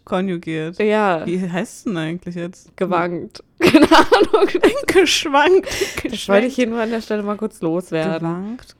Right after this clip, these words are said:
Speaker 1: Ge-, heißt es da gewunken?
Speaker 2: Ah.
Speaker 1: Oh, shit. <laughs> Das müssen wir jetzt kurz abchecken, Leute.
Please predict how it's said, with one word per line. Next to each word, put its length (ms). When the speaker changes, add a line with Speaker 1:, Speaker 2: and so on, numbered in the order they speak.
Speaker 1:
Ge-, 240
heißt 180
es 60
da 200
gewunken? 520
Speaker 2:
Ah. 600
Speaker 1:
Oh, 40
shit. 460
<laughs> 600
Das 200
müssen 200
wir 80
jetzt 180
kurz 160
abchecken, 520
Leute. 440